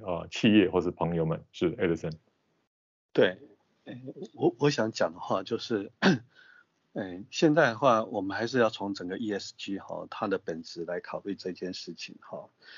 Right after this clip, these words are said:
Speaker 2: E S G最主要去造成的时候，它是所谓的价值投资嘛，哦，然后S T，S D G的话就是永续经营，哦。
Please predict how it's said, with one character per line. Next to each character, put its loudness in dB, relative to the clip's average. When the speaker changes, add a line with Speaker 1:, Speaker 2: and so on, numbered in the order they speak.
Speaker 2:
E 8
S 4
G 0
最 2
主 -4
要 4
去 -6
造 2
成 -16
的 -14
时 -14
候， -4
它 -6
是 -4
所 -6
谓 -6
的 -12
价 -2
值 -14
投 -10
资 -14
嘛， -14
哦， -10
然 8
后 8
S -4
T，S 0
D 2
G -4
的 -4
话 2
就 -4
是 -4
永 -8
续 -8
经 -10
营， -16
哦。 -8